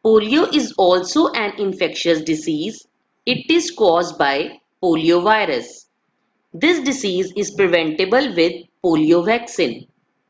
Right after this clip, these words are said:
Why should we take vaccination? We should take vaccination to make the body stronger against an infection.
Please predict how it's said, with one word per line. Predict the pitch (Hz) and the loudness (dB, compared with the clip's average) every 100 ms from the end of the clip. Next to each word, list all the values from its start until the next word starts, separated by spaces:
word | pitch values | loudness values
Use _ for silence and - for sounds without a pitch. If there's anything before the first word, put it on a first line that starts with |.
| _ _ | _ _
Why | - 170 220 339 | -8 0 0 0
should | 381 269 202 | -4 -6 -6
we | 175 190 | -8 -4
take | - 160 165 175 | 0 0 -2 -2
vaccination? | 220 226 - 233 175 - 127 120 _ _ _ _ _ _ _ _ _ _ _ _ _ _ _ _ _ - | -4 -4 -8 -4 -4 -4 -10 -12 _ _ _ _ _ _ _ _ _ _ _ _ _ _ _ _ _ -10
We | 170 226 | -4 -2
should | - 339 - | 0 0 0
take | - 190 160 - | 2 2 2 -2
vaccination | 151 151 - 160 151 156 180 226 269 | -4 -4 -6 -4 -4 -4 -4 -4 -4
to | 262 220 | -4 -2
make | 170 170 202 208 | 0 0 0 0
the | 254 180 | -2 0
body | 160 143 151 | -2 0 -4
stronger | 160 - - 180 165 156 170 220 - - _ | -6 -12 -2 0 2 0 2 0 -2 -12 _
against | 170 160 185 247 262 - | -6 -2 0 0 -4 -10
an | 170 147 139 - | -6 -4 -6 -6
infection. | 190 185 262 269 - 156 | -8 -2 -2 -2 -6 -6